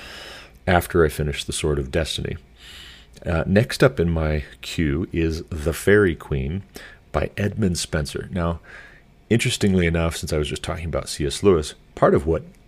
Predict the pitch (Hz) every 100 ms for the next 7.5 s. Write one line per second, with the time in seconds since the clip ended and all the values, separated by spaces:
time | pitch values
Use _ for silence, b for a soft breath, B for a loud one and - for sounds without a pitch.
0 | _ - - - 104 110 - 85 76 71
1 | 71 - 85 82 78 71 - - - -
2 | - 104 117 120 120 - - 80 90 -
3 | 107 104 - 87 80 80 80 78 73 -
4 | 78 71 71 B B B B 95 82 92
5 | 92 90 92 - 76 76 69 - - b
6 | b b - - - 151 104 - 85 113
7 | 139 - - -